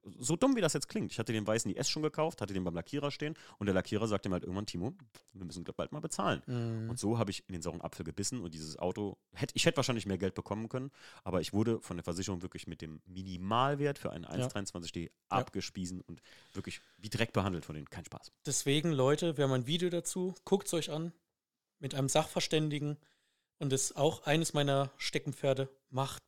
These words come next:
Speaker 2: bitte alle. Also wenn ihr ein Auto habt, was mehr als zweitausend Euro wert ist, ein Wertgutachten.
Speaker 1: Ja.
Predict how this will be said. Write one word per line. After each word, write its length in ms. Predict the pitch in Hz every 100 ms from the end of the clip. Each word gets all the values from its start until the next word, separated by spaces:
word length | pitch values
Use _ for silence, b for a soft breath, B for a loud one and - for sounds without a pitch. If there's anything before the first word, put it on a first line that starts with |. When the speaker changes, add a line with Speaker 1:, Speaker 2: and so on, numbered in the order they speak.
| -
Speaker 2:
bitte 380 | 147 165 151 -
alle. 400 | 143 135 117 - _ _ _ _ _ _
Also 180 | - 127
wenn 100 | 139
ihr 80 | 147
ein 60 | 143
Auto 180 | 156
habt, 140 | 156 151
was 160 | 143
mehr 180 | 147 170
als 220 | 160 156
zweitausend 400 | - 151 147 135
Euro 180 | 135 135
wert 160 | 131 127
ist, 240 | 135 -
ein 80 | 127
Wertgutachten. 640 | 113 - 135 131 - 135
Speaker 1:
Ja. 120 | 98